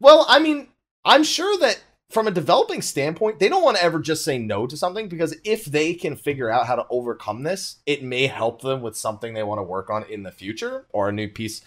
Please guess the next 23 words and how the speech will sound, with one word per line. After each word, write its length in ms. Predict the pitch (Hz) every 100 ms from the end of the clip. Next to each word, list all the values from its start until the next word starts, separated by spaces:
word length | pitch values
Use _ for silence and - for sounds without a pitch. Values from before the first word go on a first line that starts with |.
| _ _ -
a 60 |
new 140 | 120 117
content. 360 | 113 117 170 -
I've 160 | 196 359
always 280 | 349 226 175
liked 180 | 165
the 80 | 143
idea 360 | 127 120 117 127
of 220 | 113 98
main 220 | 107 113
scenario 420 | 107 107 107 107 104
solo 340 | - 101 107
roulette, 400 | 120 123 135 151
where 140 | - 113
it 60 | 104
just 240 | 127 101
gives 300 | - 107 101
you 340 | 120 113 107 -
one 260 | 104 107 107
of 80 | 104
the 80 |
main 240 | 104 110 107
scenario 680 | 98 98 98 101 98 92